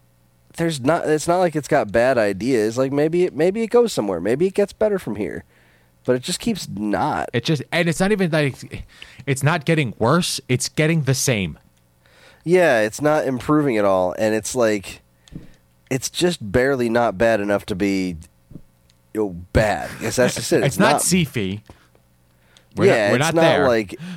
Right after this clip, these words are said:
Speaker 1: aggressively awful or anything like that. It's just like, this is just kinda not great. And it, it sucks that that's the si-, situation because, you know, there, there's, there's, there's people on this show, you know?
Speaker 2: Mm-hmm.
Speaker 1: There's,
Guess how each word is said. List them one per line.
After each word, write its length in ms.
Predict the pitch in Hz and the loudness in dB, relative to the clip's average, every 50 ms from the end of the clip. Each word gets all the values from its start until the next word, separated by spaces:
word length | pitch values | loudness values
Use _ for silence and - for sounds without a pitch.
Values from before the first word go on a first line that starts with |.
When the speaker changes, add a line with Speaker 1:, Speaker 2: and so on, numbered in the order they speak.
| - _ - | -14 _ -4
Speaker 1:
aggressively 840 | 131 120 92 98 101 110 113 123 - - 127 90 95 104 98 95 85 - | -4 -4 -2 -2 0 0 0 0 0 -4 -4 -2 -2 -2 -2 -2 -4 -4
awful 380 | - 78 90 110 123 - 104 92 90 | -2 0 0 0 0 -2 -4 -6 -4
or 140 | 85 85 85 | -4 -4 -4
anything 360 | 80 85 90 101 95 87 87 | -4 -6 -6 -6 -6 -6 -4
like 180 | 87 85 85 - | -6 -6 -6 -4
that. 220 | 95 92 98 101 | -2 -2 0 0
It's 180 | 98 95 - - | -2 -6 -6 -8
just 180 | 117 113 - | -8 -6 -2
like, 280 | 127 117 110 110 101 - - - - - - - - - - - - - | 0 0 0 0 -2 -6 -10 -10 -10 -10 -12 -12 -12 -16 -16 -16 -10 -2
this 220 | 135 160 165 - | 0 0 0 2
is 200 | 180 170 170 - - - _ _ _ - | 0 -2 -2 -4 -10 -18 _ _ _ -8
just 280 | - 170 165 160 - - | -6 -6 -4 -6 -6 -8
kinda 360 | - 180 175 160 165 165 156 | -8 -4 -4 -2 -2 0 0
not 320 | 151 156 156 147 113 104 | 0 0 0 0 -2 -2
great. 380 | 113 143 139 107 98 95 - - _ _ _ _ - _ - - | 0 0 2 2 0 -2 -4 -8 _ _ _ _ -20 _ -4 0
And 460 | 107 107 107 104 104 101 101 101 95 | 0 2 2 0 0 -2 -2 -4 -4
it, 320 | - - 101 98 90 - - | -4 -2 -2 -4 -4 -6 -6
it 220 | 101 104 98 - | -6 -6 -6 -6
sucks 600 | - - - 156 123 98 90 - - - - - _ _ - | -8 -4 0 2 2 2 0 -2 -8 -12 -14 -14 _ _ -4
that 240 | - 98 95 - 87 | -2 -2 -2 0 0
that's 240 | 104 98 101 - - | -2 -2 -2 -2 -8
the 120 | - 95 | -12 -10
si-, 240 | - - 117 104 - - - - - - - - - | -2 0 0 -2 -2 -6 -18 -20 -20 -20 -20 -16 -6
situation 600 | - 160 143 - 143 131 151 170 160 151 110 104 | -2 -2 0 2 2 2 2 2 0 -2 -4 -2
because, 440 | 110 110 - - 120 117 - - - | -2 -2 0 0 0 0 -2 -8 -2
you 100 | - 185 | 0 2
know, 160 | 165 127 131 | 2 2 2
there, 240 | 135 123 151 170 - - | 2 0 -2 -2 -2 -2
there's, 400 | 113 160 202 214 - - - - _ - - | -4 -4 -2 -2 -4 -8 -10 -14 _ -14 -6
there's, 240 | - 165 185 - | -6 -6 -6 -4
there's 140 | - 170 160 | -6 -6 -6
people 320 | - - 247 339 302 190 139 | -2 0 0 2 2 2 2
on 180 | 120 110 101 | 2 2 0
this 140 | 95 98 98 | -2 -4 -4
show, 300 | - - 101 85 73 71 | -2 -2 -2 -2 -2 -2
you 140 | 80 95 101 | -2 -2 0
know? 220 | 104 117 139 175 | 0 2 4 4
Speaker 2:
Mm-hmm. 60 | 196 - | 4 4
Speaker 1:
There's, 340 | 160 160 156 156 - - | 2 0 -2 -4 -8 -12